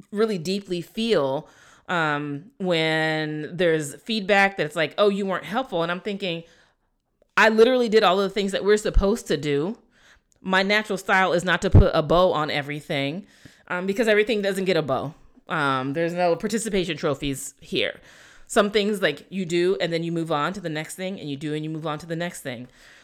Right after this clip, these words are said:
But even if you try your best, some people are just going to be mad, and they're going to say that you are unhelpful. They're gonna talk shit.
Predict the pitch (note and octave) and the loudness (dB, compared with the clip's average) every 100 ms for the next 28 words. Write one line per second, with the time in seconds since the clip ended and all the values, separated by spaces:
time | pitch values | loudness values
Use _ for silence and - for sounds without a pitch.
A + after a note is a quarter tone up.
0 | _ E3+ D3 - - _ A#3+ B3+ C4+ B3+ | _ 2 2 0 -10 _ -2 2 2 0
1 | G3 - G#3+ A3 G#3+ G3 G3 - C#4+ C#4 | 2 4 6 4 4 4 2 2 4 6
2 | D#4 D#4+ D4+ G3 F#3 G3 G#3 - G3+ G3+ | 6 6 4 0 0 -2 -2 -2 -2 -2
3 | A3+ G3 G#3+ A#3 B3+ B2+ D3 - _ _ | -6 -4 -4 -2 -4 -4 -8 -14 _ _
4 | - _ F#3+ F#3 F#3+ F3 G3+ G#3+ G3+ G3+ | -20 _ 0 2 0 2 0 0 -6 -2
5 | F#3+ E3+ D#3+ E3+ E3+ E3+ E3 - - - | -2 -2 -4 -2 -2 -2 -4 -10 -8 -4
6 | G3 G#3+ G#3 G3+ A3 G3 F3 D#3+ D#3 G3 | -2 0 -2 0 0 0 0 -4 -2 -4
7 | F#3+ - G3+ A3 - | -4 -4 -2 -4 -10